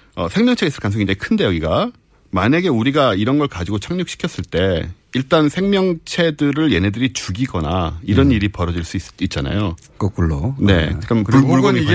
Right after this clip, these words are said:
Speaker 1: 번식하면서.
Speaker 2: 지구에서 기원한 건지 아닌지 모를 수도 있고.
Speaker 1: 그렇죠. 영구적으로는
Speaker 2: 네.
Speaker 1: 그런 오류가 생길 수 있고,
Speaker 2: 네.
Speaker 1: 생태계적으로는 얘가 가서 거기를 이제 파괴하고,
Speaker 2: 네.
Speaker 1: 이제 거기 천적이 돼가지고 거기 생명체들을 죽여버릴 수가 있는.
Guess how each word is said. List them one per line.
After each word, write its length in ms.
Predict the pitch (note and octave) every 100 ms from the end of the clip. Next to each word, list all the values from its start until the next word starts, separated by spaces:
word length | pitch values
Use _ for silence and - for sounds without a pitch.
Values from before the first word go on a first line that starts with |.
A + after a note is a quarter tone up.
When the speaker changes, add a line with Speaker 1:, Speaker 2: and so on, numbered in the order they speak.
| F3
Speaker 1:
번식하면서. 460 | A#2+ F2+ E2+ C#3 A3 _ _
Speaker 2:
지구에서 460 | - D#3 F#3+ F3
기원한 360 | D3 D3 E3+ F3
건지 140 | E3
아닌지 280 | C3 B2+ D3
모를 260 | B2+ C#3 F3+
수도 240 | - -
있고. 540 | G#2 - F#2+ F#2 F#2+ E2
Speaker 1:
그렇죠. 320 | D3 - G#2
영구적으로는 600 | A#2+ E3 E3 D#3 C#3 C#3+
Speaker 2:
네. 40 |
Speaker 1:
그런 220 | - B2+
오류가 340 | A2+ G#2 B2 A#2+
생길 180 | G#2+ G2
수 120 | E2+
있고, 420 | - C3+ A2 E2
Speaker 2:
네. 220 | F2 D#2 D#2+ -
Speaker 1:
생태계적으로는 880 | - F#3 G3 F3 C#3+ B2 C3 E3 C3+
얘가 240 | G2+ A2+
가서 340 | B2+ F#2 F#2+ C3+
거기를 320 | F#2+ F2+ F#2+
이제 140 | F2
파괴하고, 760 | - - F3+ E3 G#2+ C3+ A#3 B3+
Speaker 2:
네. 100 | G#2+
Speaker 1:
이제 100 | G2
거기 260 | E2+ G#2+ A2
천적이 420 | - G3+ G3 C#3+
돼가지고 500 | F#2+ E2+ D#2+ - A2
거기 160 | F#2+ G2
생명체들을 540 | D3 F3 E3 - G2+
죽여버릴 420 | - A2 C3+ G2+
수가 160 | E2 D#2
있는. 320 | D2+ D#2+ F#2